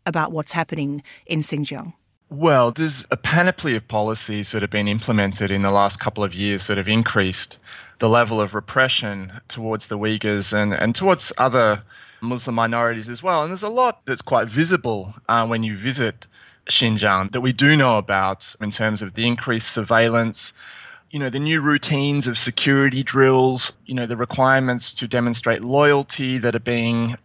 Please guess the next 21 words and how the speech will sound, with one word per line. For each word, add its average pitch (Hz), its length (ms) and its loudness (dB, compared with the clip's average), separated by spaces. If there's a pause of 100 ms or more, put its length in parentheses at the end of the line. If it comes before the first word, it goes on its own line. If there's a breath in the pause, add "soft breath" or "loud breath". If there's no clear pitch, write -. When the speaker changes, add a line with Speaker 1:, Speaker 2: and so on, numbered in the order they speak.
Speaker 2:
put 151 180 0
onto 135 240 2
the 123 80 0
local 123 260 0
population. 120 880 0 (840 loud breath)
We 185 220 6
know 190 240 6
that 160 160 0
there's 143 160 -2
a 143 60 -4
huge 156 580 -6
number 127 300 0
of 117 100 -8
people 117 380 -4
who've 107 360 -6 (120)
been 113 200 -2
disappearing 117 640 2
into 117 240 -2
these 110 280 -2
internment 117 500 2
camps. 127 500 -2